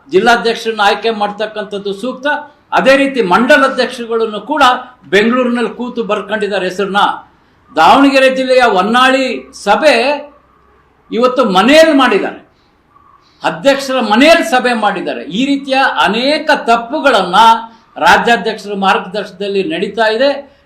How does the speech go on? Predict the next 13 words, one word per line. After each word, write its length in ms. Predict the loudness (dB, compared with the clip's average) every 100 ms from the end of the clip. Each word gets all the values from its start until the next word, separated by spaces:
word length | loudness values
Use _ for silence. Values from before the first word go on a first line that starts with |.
| -4
ಇದು 160 | -2
ಪಕ್ಷ 380 | 0 0 -2 2 2 2 -4 -18 _ -4
ಒಂದು 300 | 0 0 0
ಮನೆತನಕ್ಕೆ 680 | 0 -2 -2 -4 -4 -6
ಗುತ್ತಿಗೆ 440 | -2 -2 2 0 2
ಕೊಟ್ಟೋ 300 | -2 -2 -4
ರೀತಿಯಲ್ಲಿ 460 | -6 -6 -6 -4
ವರ್ತನೆ 380 | -2 -4 -4 -6
ನಡೀತಾ 360 | -6 -6 -4 -4
ಇದೆ. 480 | -2 -4 -6 -18 -2
ನಾವು 180 | 2 4
ಇದನ್ನು 300 | 4 0 0
ಖಂಡಿಸ್ತೀವಿ. 680 | 0 0 0 -2 -8 -8